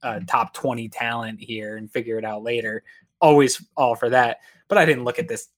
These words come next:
offensive tackle class as if they were gonna go deep, but it does make sense. You're right. Like, there,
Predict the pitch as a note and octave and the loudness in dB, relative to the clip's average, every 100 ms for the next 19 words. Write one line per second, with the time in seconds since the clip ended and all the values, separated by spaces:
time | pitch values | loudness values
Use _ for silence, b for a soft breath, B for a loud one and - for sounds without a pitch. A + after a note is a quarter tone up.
0 | _ _ _ C#3 C#3 B2+ A2 - A#2 A2 | _ _ _ 0 0 -4 -4 0 2 2
1 | B2 A#2 - A2+ A2+ A2+ A#2+ A#2+ A2+ - | -2 -4 0 0 0 -2 -2 -2 -4 -2
2 | A#2+ A#2 A#2+ A2+ A#2 A2 C3 A#2+ E3+ E3 | 0 0 -4 -4 -6 -4 -6 0 0 2
3 | - E3 C#3 A#2 - A2 - - - _ | 4 4 2 -6 -8 -12 -12 -14 -14 _
4 | C#3+ D3 B2+ C#3+ - - _ - B2+ A2+ | 2 2 6 4 4 -10 _ 0 2 2
5 | C#3 B2 | 2 2